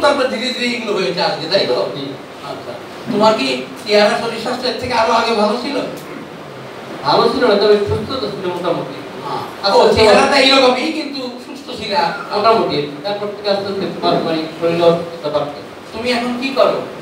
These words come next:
Speaker 2: স্টুডেন্ট।
Speaker 1: স্টুডেন্ট। আর তুমি, আহ, পড়াশোনার প্রতি, এখন পড়াশোনা করতেও তো ক্লান্ত বোধ করো, অনীহা এসেছে, ঠিক তো? আচ্ছা,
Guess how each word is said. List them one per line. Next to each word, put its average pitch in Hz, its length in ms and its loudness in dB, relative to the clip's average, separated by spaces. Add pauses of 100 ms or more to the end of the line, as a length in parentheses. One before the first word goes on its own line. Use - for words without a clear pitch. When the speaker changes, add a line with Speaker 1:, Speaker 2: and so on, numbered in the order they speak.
(280)
Speaker 2:
স্টুডেন্ট। - 800 -8
Speaker 1:
স্টুডেন্ট। 139 380 -4 (400)
আর 165 120 -8
তুমি, 208 440 0
আহ, 202 260 2
পড়াশোনার 233 460 2
প্রতি, 254 280 -2 (320)
এখন 214 260 2
পড়াশোনা 226 320 2
করতেও 247 280 0
তো 269 120 -2
ক্লান্ত 254 340 2
বোধ 254 140 2
করো, 233 200 0
অনীহা 247 320 4
এসেছে, 214 520 0 (600)
ঠিক 233 140 -12
তো? 294 80 4 (680)
আচ্ছা, - 200 -12